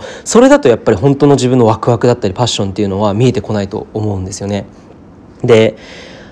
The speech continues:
あの、好きを仕事にするっていうと、どうしてもこうお金のことも考えなきゃいけないのかなと思って、今度はお金の、についてこう悩んでしまったりとか、本当の本質のパッション、自分の本当のワクワクすることっていうのが全く見えない状況になっている人の方が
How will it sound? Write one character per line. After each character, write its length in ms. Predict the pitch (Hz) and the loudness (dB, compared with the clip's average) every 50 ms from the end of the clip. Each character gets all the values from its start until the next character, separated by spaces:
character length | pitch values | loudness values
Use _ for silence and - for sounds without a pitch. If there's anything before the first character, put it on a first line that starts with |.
| - - - | -20 -10 -2
あ 180 | - 117 110 | 0 2 2
の、 140 | 107 107 107 | 2 2 0
好 140 | - - - | -2 -4 0
き 100 | - 247 | 2 4
を 80 | 220 185 | 4 4
仕 140 | - 175 | 2 0
事 160 | 185 180 185 180 | 0 2 2 2
に 80 | 175 | 2
す 120 | 170 - 190 | 2 4 4
る 100 | 190 190 | 4 4
っ 40 | |
て 140 | 190 - 123 | 4 2 -2
い 20 | 113 | 0
う 40 | - | 0
と、 240 | - 107 104 - - | 0 0 0 2 2
ど 60 | 170 | 2
う 40 | 196 | 4
し 60 | 190 | 4
て 60 | - | 4
も 120 | 202 160 - | 2 2 2
こ 120 | - 110 | 0 0
う 80 | 98 - | -2 0
お 20 | |
金 240 | - - 165 165 170 | 0 2 4 6 6
の 140 | 180 175 - | 6 4 2
こ 80 | 165 | 2
と 100 | 160 - | 0 2
も 80 | 165 131 | 0 0
考 260 | - - 123 123 127 | 0 -2 -2 0 0
え 60 | 127 | 0
な 100 | 113 110 | 0 -2
き 60 | 101 113 | -2 -4
ゃ 40 | |
い 40 | 101 | -6
け 140 | 98 - 113 | -4 -2 -2
な 80 | 113 107 | -2 -2
い 20 | |
の 80 | 104 98 | -2 -4
か 100 | 110 107 | -4 -4
な 120 | 107 104 | -4 -4
と 100 | - 110 | -4 -6
思 80 | 104 104 | -6 -6
っ 40 | |
て、 100 | - 104 | -6 -8
今 180 | 101 - 175 160 | -2 0 2 2
度 80 | 131 110 | 4 2
は 60 | - | 2
お 60 | 113 | 0
金 320 | - 143 156 160 175 175 | 0 2 4 4 6 6
の、 340 | 170 175 170 175 170 165 - - - - - | 6 6 6 6 4 2 -2 -10 -18 -10 -2
に 200 | 180 180 175 151 | 2 2 2 2
つ 120 | - - 170 | 2 0 0
い 60 | 151 | 0
て 80 | - | 0
こ 120 | - - 113 | -2 -2 -2
う 20 | |
悩 180 | 107 113 117 117 | -2 -2 -2 -2
ん 60 | 107 | -2
で 60 | 95 | -4
し 120 | - - 107 | -6 -8 -8
ま 80 | 104 | -8
っ 40 | 101 | -6
た 100 | - 107 | -4 -4
り 80 | 101 104 | -4 -4
と 100 | - 78 | -6 -4
か、 320 | - 117 113 104 90 - - - - - - - - - - _ _ - - - - | -2 0 0 0 0 -4 -10 -18 -20 -20 -20 -20 -20 -20 -20 _ _ -20 -20 -4 2
本 160 | 208 226 233 | 4 4 6
当 100 | 226 226 | 6 6
の 60 | 220 202 | 6 6
本 180 | 208 202 202 | 6 4 4
質 140 | 202 - 190 | 2 2 2
の 80 | 180 175 | 2 4
パ 100 | 185 180 | 4 2
ッ 40 | 180 | 2
シ 140 | 185 - 123 | 2 0 -2
ョ 80 | 101 | -4
ン、 80 | 98 - | -4 -6
自 180 | - 117 131 131 | -6 -6 -2 -2
分 100 | 139 139 | 0 0
の 80 | 139 | 0
本 220 | 131 160 165 165 165 | 2 2 0 2 2
当 60 | 165 | 2
の 80 | 165 156 | 4 4
ワ 100 | 156 156 | 4 4
ク 80 | 156 156 | 2 0
ワ 80 | 117 | -2
ク 80 | 107 - | -2 -4
す 100 | - 107 | -8 -8
る 80 | 101 | -8
こ 120 | 95 107 98 | -8 -8 -8
と 80 | - | -8
っ 40 | 104 | -8
て 140 | - - 101 | -8 -8 -8
い 20 | |
う 20 | 95 | -8
の 60 | 101 | -6
が 160 | 95 92 95 - - - - - - - | -6 -6 -6 -8 -14 -20 -20 -20 -14 -4
全 120 | - 131 - - - 247 | -4 -4 0 0 0 2
く 100 | - 220 | 4 4
見 100 | 214 233 | 4 4
え 60 | 240 | 4
な 80 | 214 127 | 4 2
い 40 | 104 | 0
状 140 | 98 107 | 0 -4
況 160 | 104 - - 107 | -4 -4 -4 -4
に 100 | 107 110 | -4 -4
な 120 | 117 123 | -4 -6
っ 20 | |
て 160 | 123 - 113 110 | -6 -4 -6 -6
い 40 | |
る 60 | 107 104 | -4 -6
人 220 | 104 - - 185 | -6 -4 -4 -2
の 80 | 190 190 | 0 2
方 160 | 214 220 196 | 2 4 6
が 240 | 147 127 113 104 | 6 4 4 2